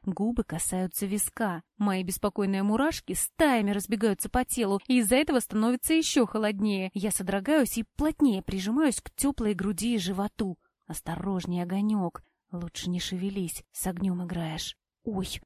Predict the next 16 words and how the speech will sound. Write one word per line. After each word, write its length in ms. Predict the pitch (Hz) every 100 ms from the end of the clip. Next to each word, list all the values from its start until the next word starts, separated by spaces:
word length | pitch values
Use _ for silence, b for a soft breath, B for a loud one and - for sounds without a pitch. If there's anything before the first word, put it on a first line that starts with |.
| _
Я 180 | - 180
пытаюсь 380 | - - 185 180
отодвинуться, 720 | 175 196 208 233 190 - 175 -
чувствуя 440 | - 190 - 185 -
попой 360 | 269 269 190 185
его 160 | 180
усиливающийся 920 | 190 - 254 240 190 190 - 208 196 202
интерес 460 | 202 - 247 190 -
ко 140 | 185
мне. 320 | 190 180 180 _ -
Но 160 | 196 180
он 120 | 180
не 100 | 185
отпускает. 800 | 190 - - - 294 196 156 - _ -
«Не 140 | 185
бойся, 560 | 165 190 180 170 170